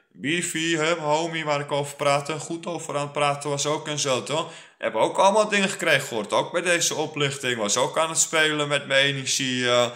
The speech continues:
En, en expres niet bezig met waar ik mee bezig ben. Niet met zijn ziel, maar voornamelijk hoe geweldig en geld en dit en, "Kom, ik heb een nieuwe auto, man. Kom kijken."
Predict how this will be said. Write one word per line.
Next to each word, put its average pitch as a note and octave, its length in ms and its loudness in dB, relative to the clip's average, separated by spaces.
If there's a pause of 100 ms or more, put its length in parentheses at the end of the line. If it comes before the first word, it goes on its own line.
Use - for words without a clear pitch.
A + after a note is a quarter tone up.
(300)
En, - 260 -2
en C#3 240 2
expres - 520 2
niet C3 400 -4
bezig B2 440 2
met B2 180 -2
waar B2 140 2
ik B2 160 0
mee B2 140 0
bezig B2 460 2
ben. A#2 400 2 (280)
Niet C3 180 -2
met C3+ 140 -2
zijn C3+ 140 0
ziel, C3 300 0
maar B2+ 140 -2
voornamelijk B2 640 -8
hoe B2+ 200 -6
geweldig B2+ 600 -2
en A#2 140 -8
geld B2+ 580 -4
en A2+ 180 -8
dit G#2+ 360 -4
en, B2+ 280 -4
"Kom, - 140 -6
ik G3 60 -6
heb F#3+ 120 -6
een G3 60 -8
nieuwe F#3 160 -4
auto, F#3+ 260 0
man. D3 160 -4
Kom F3 160 -8
kijken." F3 500 -2